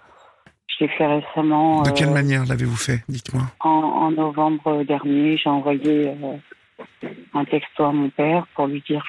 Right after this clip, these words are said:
Speaker 1: que je savais ce qu'il avait fait, que, qu'il nous avait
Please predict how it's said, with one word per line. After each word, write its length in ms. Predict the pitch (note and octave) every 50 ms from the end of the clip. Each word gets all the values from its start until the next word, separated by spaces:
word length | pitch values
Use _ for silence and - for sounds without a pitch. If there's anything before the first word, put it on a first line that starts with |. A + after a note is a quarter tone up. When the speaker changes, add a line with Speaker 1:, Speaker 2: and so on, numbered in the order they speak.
| - -
Speaker 1:
que 460 | - D3+ D3 D3 C#3+ C#3+ C#3 C#3+ C#3+ C#3 C#3+ D3+ D3+ - _ _ _ _ _ _ _ _ _ -
je 100 | D3+ D3+ C#3+ -
savais 200 | D#3+ D3 D3+ D3+
ce 60 | D3 -
qu'il 160 | - D#3+ C#3+ D3
avait 200 | C#3 C3+ C3+ - - -
fait, 540 | - D3 C#3+ D3 D#3 E3 F3+ F#3 F#3+ F#3+ G3 - _ - _ _ _ _ _ _ _ _ _ _ _ _ _ _ _ _ _ _ _ _ _ _ _ _ _ _ _ _ _ _ _ _ _ _ - -
que, 1120 | D#3 D3 C#3 C#3 C#3+ D3 D3+ D3 D3 D3 C#3+ C3+ C3+ C#3 C#3 C#3 D3 - - - - - - -
qu'il 200 | - D#3+ D#3 D3+
nous 80 | C#3 D3
avait 160 | C#3+ C#3 C#3